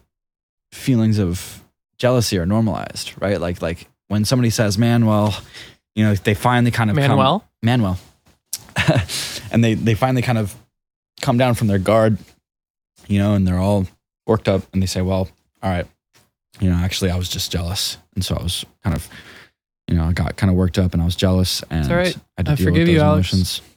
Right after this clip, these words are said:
Speaker 1: Thank you. Um, <laughs> you know, it's like,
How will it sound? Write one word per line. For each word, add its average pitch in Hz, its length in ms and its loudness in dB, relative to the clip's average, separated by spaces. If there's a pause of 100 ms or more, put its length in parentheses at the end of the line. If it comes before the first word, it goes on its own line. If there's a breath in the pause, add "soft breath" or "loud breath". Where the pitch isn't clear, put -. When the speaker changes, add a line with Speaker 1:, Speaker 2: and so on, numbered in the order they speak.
Speaker 1:
Thank 95 160 -2
you. - 100 -4 (1300)
Um, 90 500 2 (560 loud breath)
<laughs> - 560 -6
you 113 180 4
know, 101 120 4
it's 98 180 0
like, 92 220 -2